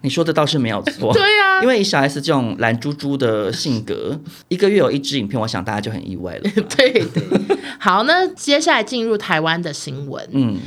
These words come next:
Speaker 2: 那第一条新闻可说是跟国际新闻最后一条算是天差地别。
Speaker 1: 怎么说呢？
Speaker 2: 因为这是要报道祖雄的十八公分。<laughs> 好，我先跟大家讲发生什么事情。就是祖雄呢，他不是很爱在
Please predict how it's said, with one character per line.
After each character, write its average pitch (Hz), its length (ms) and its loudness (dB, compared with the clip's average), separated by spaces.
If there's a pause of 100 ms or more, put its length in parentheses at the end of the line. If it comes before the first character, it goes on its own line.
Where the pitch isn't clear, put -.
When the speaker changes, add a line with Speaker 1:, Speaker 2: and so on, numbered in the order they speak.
(120)
Speaker 2:
那 320 80 4
第 330 180 2
一 339 60 4
条 262 160 0
新 240 160 -2
闻 190 140 0
可 190 200 -6
说 208 160 -2
是 220 140 -2
跟 208 220 -2
国 175 120 0
际 190 140 -2
新 190 100 -2
闻 160 120 -2
最 175 100 -2
后 170 80 0
一 165 60 -2
条 165 200 -10
算 165 160 -8
是 156 220 -8
天 214 180 -6
差 208 220 -4
地 196 180 -6
别。 - 360 -16
Speaker 1:
怎 92 100 -6
么 90 100 -6
说 185 300 0
呢？ 190 260 -2 (220)
Speaker 2:
因 247 100 -4
为 247 220 2
这 214 140 0
是 208 100 -2
要 202 80 2
报 202 180 0
道 - 380 -8 (100)
祖 170 140 -4
雄 156 180 -6
的 156 140 -6
十 - 140 -6
八 160 120 -2
公 156 200 -2
分。 160 220 -6
<laughs> 196 60 6 (1700)
好， 226 120 4
我 220 80 4
先 311 140 2
跟 311 100 4
大 302 80 6
家 311 80 4
讲 196 220 0
发 190 160 0
生 208 80 -2
什 190 40 -4
么 - 120 -8
事 - 200 -6
情。 - 220 -12
就 208 100 -2
是 254 180 -2
祖 151 300 -4
雄 143 320 -4
呢， 156 140 -6
他 220 100 -2
不 196 60 0
是 233 100 -2
很 180 120 0
爱 160 160 0
在 170 340 0